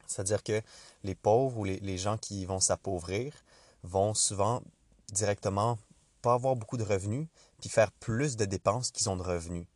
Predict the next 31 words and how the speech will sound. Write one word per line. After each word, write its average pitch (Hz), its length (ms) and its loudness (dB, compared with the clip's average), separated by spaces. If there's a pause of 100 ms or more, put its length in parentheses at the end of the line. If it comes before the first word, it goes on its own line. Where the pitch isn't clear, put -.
(840)
Euh, 90 80 -2
la 92 140 4
classe 131 320 4
moyenne 127 300 2
va, 117 260 4 (640)
pre-, 92 400 0
va 98 280 2 (100)
avoir 95 380 4
un 135 60 2
revenu, 107 440 0 (440)
puis 104 140 -2
souvent 113 500 2
avoir 101 380 4
des 101 140 -4
passifs. - 720 2 (160)
Fait - 160 -6
qu'ils 90 160 -10
vont 92 100 -2
s'acheter - 320 0
une 92 140 -4
maison, 92 480 -2
ils 92 60 -10
vont 90 100 -6
s'acheter 85 320 -4
une 90 140 -6
auto, 110 320 -6 (680)
puis 98 640 -6
ça - 280 6
va 95 160 2
tout 135 180 -4
à-, 104 140 2